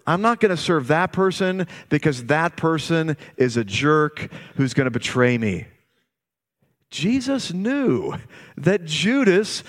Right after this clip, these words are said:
was gonna betray him, and he still bent over and washed his nasty feet.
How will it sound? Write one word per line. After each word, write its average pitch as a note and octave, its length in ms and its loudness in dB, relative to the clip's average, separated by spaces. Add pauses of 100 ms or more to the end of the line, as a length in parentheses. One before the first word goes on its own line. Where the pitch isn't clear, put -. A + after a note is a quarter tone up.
(140)
was G3 160 2
gonna A#3+ 200 4
betray A#3+ 540 2
him, D3 480 2 (440)
and A3 160 2
he A#3 100 0
still A#3 800 2 (380)
bent F#3 440 0
over G#3+ 640 2 (200)
and F3 280 2
washed F3+ 420 2
his F3+ 240 0
nasty D#3+ 440 0
feet. - 680 -6